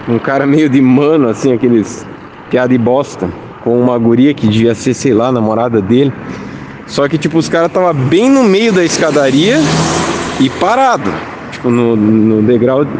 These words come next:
bem no meio e parado e conversando, e de boa, e não sei o que, né? Cagando e andando. Daí eu tava atrás de uma senhora, que ela ia descer por ali também. Só que o que aconteceu? Ela tava descendo, e aí eu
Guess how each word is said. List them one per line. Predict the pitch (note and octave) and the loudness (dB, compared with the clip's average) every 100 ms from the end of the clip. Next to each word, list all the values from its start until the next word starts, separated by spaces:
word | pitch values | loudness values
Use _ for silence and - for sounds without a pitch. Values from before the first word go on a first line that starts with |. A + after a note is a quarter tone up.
| - - | -10 -8
bem | G#2 D3 G#3+ | -2 0 2
no | G3+ | 2
meio | D3+ E3+ | 2 0
e | G3 | 0
parado | A#3 A#3+ G3 G#3+ | 0 0 0 0
e | |
conversando, | - A3+ A#3 A#3 - F3+ G#3 G3 D3+ | 0 2 2 0 0 2 2 2 2
e | |
de | D3+ | 0
boa, | D#3+ C#3 D#3+ F3 C#3 | 0 2 2 4 2
e | C#3+ | 2
não | C#3 | 0
sei | - D3 | 0 -2
o | |
que, | - D3 | 0 0
né? | D3+ B2+ B2+ - - - - | 2 -2 -4 -12 -14 -14 -6
Cagando | C3 B2+ C3 C#3+ | -2 0 2 2
e | D3+ | 2
andando. | D#3 C3 A#2 G#2 - - - - - - A#2+ | 2 2 2 -2 -6 -12 -14 -16 -14 -12 -2
Daí | C#3+ D3 F3+ | 2 2 2
eu | G#3+ | 2
tava | A3+ G3 | 0 0
atrás | D#3 E3+ D#3 | 0 2 2
de | C#3 | 2
uma | C3+ | 0
senhora, | - C3+ E3 E3 G#2 - - - A#2 | 2 2 2 0 2 2 2 2 2
que | |
ela | A#2 | 2
ia | B2 C3 | 2 2
descer | D#3 - D3+ | 2 0 2
por | E3+ | 2
ali | E3+ E3 | 2 2
também. | E3 G#3 G#3+ F#3 - - - - - - - - | 2 2 2 2 0 0 0 0 0 0 0 0
Só | E3 F3+ | 0 2
que | |
o | G3+ | 2
que | A3+ | 2
aconteceu? | A#3 A3+ G#3 G3 D#3 G#2 G2+ G2+ G2+ G2+ G2+ | 2 2 2 2 2 2 0 0 2 2 2
Ela | A#2+ B2 | 0 0
tava | B2+ A#2+ A#2+ | 0 0 2
descendo, | F3 F#3+ F3+ B3 C#3+ A2 A2+ A2+ A2+ - - A2 | 2 2 2 2 0 0 0 -2 -4 -6 -4 0
e | C3 | 2
aí | C3+ C#3 | 4 4
eu | F#3 | 4